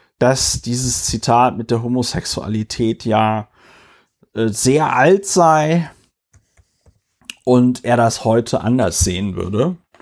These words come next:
Ich habe ihm dann geantwortet, dass er mir ja mal schreiben kann, wie er es jetzt sieht. Und, äh, dann hat er mir darauf aber nicht geantwortet. Er wollte, er wollte sehr gerne mit mir telefonieren. Das ist natürlich ein, ein alter Trick,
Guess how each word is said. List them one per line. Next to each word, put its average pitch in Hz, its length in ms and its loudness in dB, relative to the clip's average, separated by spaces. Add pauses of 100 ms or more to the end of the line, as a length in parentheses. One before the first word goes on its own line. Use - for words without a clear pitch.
(440)
Ich - 120 -6
habe 120 160 0
ihm 120 100 4
dann 113 200 4
geantwortet, 127 800 2
dass 113 160 0
er 98 80 2
mir 110 180 4
ja 104 140 4
mal 107 180 0
schreiben 117 440 0
kann, 113 260 0
wie 104 100 0
er 110 60 4
es - 180 -2
jetzt 117 340 2
sieht. 156 480 -6 (500)
Und, 113 520 2
äh, 110 480 4
dann 113 600 2
hat 113 220 -2
er 120 100 4
mir 98 160 2
darauf 107 380 0
aber 92 220 -6
nicht 95 260 -6
geantwortet. - 680 -2
Er 107 160 0
wollte, 113 580 4 (360)
er - 160 -4
wollte 113 340 4
sehr 110 300 4
gerne 110 420 2
mit 101 220 -2
mir 95 160 -2
telefonieren. 107 800 0
Das - 200 0
ist - 180 0
natürlich 127 580 0
ein, 107 500 -2
ein 95 320 -8
alter 117 440 0
Trick, - 460 -4